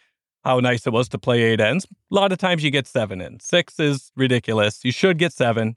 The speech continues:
Eight's pretty awesome. And so, and I did bring up this case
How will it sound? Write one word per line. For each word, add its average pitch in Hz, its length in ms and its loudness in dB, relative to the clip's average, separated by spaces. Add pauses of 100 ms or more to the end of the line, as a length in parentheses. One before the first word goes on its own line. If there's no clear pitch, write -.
(120)
Eight's 147 280 -4
pretty 123 260 -2
awesome. 95 400 -2 (260)
And 175 140 0
so, 156 380 0
and 170 140 0
I 175 80 2
did 139 200 -2
bring 123 180 -2
up 120 140 -2
this - 160 -12
case - 500 -4